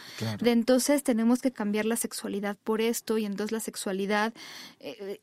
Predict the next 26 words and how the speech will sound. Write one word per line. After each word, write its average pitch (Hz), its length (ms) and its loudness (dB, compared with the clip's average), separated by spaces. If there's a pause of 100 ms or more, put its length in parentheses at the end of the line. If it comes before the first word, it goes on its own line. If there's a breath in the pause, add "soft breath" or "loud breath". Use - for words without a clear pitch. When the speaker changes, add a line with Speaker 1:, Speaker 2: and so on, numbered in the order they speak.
Speaker 2:
se 254 200 4
vuelve 294 260 4
complicadísimo. 226 920 0
Speaker 1:
Claro. 107 260 -6 (380 soft breath)
Fíjate, 120 260 -2
ahorita 117 300 2
haciendo, 113 500 4
recordando 107 580 4
esto, 107 180 2
en 123 80 6
algún 98 220 2
mo-, 101 140 2
momento, 98 480 0
en 107 80 2
algún 95 260 -2
grupo, 101 460 0 (340 loud breath)
había, 110 600 0 (100)
estaba 117 240 0
en 110 80 0
un 110 80 2
grupo 113 260 0
con 107 160 0
amigos, 104 380 0
¿eh? 123 80 2
O 127 80 2
sea, - 260 -6